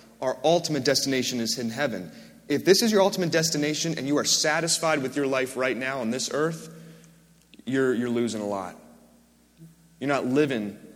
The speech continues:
to what you could be living to. God gives us so much more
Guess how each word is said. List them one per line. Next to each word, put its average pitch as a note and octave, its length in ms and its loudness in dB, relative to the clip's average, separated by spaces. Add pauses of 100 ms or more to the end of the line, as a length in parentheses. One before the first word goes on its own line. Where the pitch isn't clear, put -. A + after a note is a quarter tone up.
(460)
to C3 80 -6
what B2+ 260 0
you B2 220 -4 (160)
could D#3+ 400 2
be G#2+ 340 2
living G#2+ 360 -2
to. - 280 -6 (1600)
God C3+ 200 0
gives C3 180 0
us G#2+ 80 0
so E3 220 2
much D#3 260 -2
more A2+ 480 -2